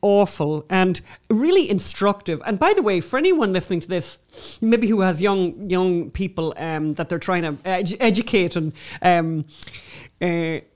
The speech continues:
explain the media bias to, it's a really good way of doing it, is to look at the treatment of these two first ladies. Um, The Guardian used the word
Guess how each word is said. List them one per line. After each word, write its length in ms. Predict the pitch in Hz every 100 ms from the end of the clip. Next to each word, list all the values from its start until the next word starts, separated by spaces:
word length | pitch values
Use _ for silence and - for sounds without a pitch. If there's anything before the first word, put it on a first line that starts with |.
| -
explain 640 | 208 - - 240 226 226
the 60 | 202
media 600 | 202 208 180 160 151 147 - -
bias 580 | - 202 196 175 143 -
to, 320 | - 160 - _
it's 200 | 190 -
a 40 | 254
really 320 | 233 233 233
good 240 | 214 175
way 160 | 147 156
of 100 | 151
doing 240 | 165 147
it, 200 | 135 - -
is 120 | - -
to 100 | 185
look 140 | 185
at 80 | 165
the 60 |
treatment 420 | 165 - 170 156 156
of 100 | -
these 200 | 156 -
two 160 | 170
first 380 | 156 160 143 -
ladies. 500 | 143 135 135 131 - _ - - - -
Um, 340 | 175 165 160
The 80 | 175
Guardian 560 | 185 226 285 269 277 233
used 300 | 196 196 190
the 60 |
word 300 | 160 170 165